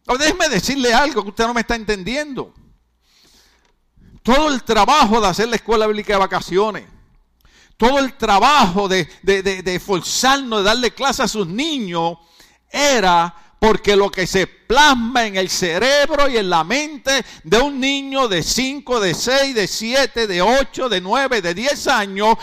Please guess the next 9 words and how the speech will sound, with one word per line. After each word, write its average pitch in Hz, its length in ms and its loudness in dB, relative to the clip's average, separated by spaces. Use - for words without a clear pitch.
es 247 160 4
lo 262 220 4
que 208 140 0
marca 220 600 2
el 233 140 4
futuro 226 580 2
de 180 100 0
su 185 180 -2
vida. 160 360 -4